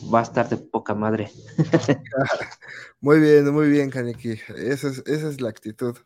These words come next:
Speaker 2: Pues, brother, este,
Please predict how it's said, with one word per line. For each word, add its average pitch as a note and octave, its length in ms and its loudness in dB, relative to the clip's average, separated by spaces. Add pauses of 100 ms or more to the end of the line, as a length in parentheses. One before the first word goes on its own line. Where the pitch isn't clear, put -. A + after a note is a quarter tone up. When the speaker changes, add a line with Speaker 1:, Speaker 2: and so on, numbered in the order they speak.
(2000)
Speaker 2:
Pues, D3 120 -2
brother, F#3 380 6 (340)
este, C#3+ 720 -4